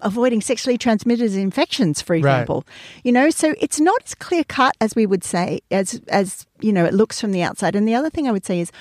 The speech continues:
Speaker 1: when we say to our children, "You must not do this, it's too dangerous,"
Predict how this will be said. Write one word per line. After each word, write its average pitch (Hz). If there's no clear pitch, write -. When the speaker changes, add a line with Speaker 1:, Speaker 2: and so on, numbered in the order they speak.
Speaker 1:
when 311
we 277
say 208
to 196
our 180
children, 175
"You 214
must 214
not 226
do 220
this, 180
it's -
too 208
dangerous," 180